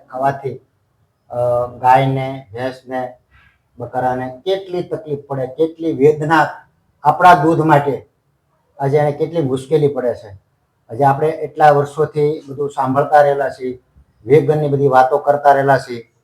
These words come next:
પણ આપણને જે ગળે ઉતરતું નથી. કારણ કે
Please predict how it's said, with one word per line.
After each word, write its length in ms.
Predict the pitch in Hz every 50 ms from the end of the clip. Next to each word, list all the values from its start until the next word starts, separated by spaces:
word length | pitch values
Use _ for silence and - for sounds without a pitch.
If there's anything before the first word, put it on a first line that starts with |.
| _ _ _ _ _ _ _ _ _
પણ 120 | - 143 143
આપણને 420 | 143 143 131 - 156 151 151 147
જે 100 | 143 151
ગળે 220 | 135 139 143 147
ઉતરતું 520 | 147 139 139 135 - 147 143 - - 143 127
નથી. 300 | 120 120 - - - - _ _ _ _ _ _ _ _ _ _ _ _ _ _ _ -
કારણ 160 | 135 139 143
કે 460 | 139 151 160 160 160 160 160 - -